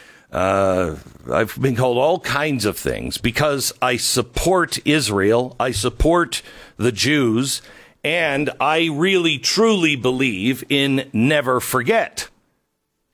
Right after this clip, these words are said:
Never forget. And that means something more than just telling the story.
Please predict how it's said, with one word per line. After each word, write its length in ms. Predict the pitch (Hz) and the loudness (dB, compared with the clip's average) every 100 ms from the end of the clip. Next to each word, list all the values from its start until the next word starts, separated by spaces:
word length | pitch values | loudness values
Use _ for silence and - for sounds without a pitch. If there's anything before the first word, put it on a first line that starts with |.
| _ _ _ _ _ _ | _ _ _ _ _ _
Never 460 | 78 120 214 202 185 | -4 0 2 2 0
forget. 680 | 147 131 101 60 - - - _ _ _ _ _ - | 0 0 -2 -4 -8 -18 -20 _ _ _ _ _ -6
And 200 | 117 123 | -2 0
that 240 | 175 180 | 0 -2
means 520 | 151 156 226 277 262 - | 0 2 4 4 2 2
something 760 | 147 120 - 113 107 110 104 _ _ | 0 -2 -2 -2 -2 -4 -8 _ _
more 520 | 127 139 185 226 202 170 | 0 4 4 4 4 2
than 340 | 151 135 123 | 2 2 0
just 460 | 98 170 160 - - | 0 0 0 -4 -2
telling 360 | 165 160 147 | 0 0 0
the 100 | 143 | 0
story. 340 | - 175 160 | 0 0 0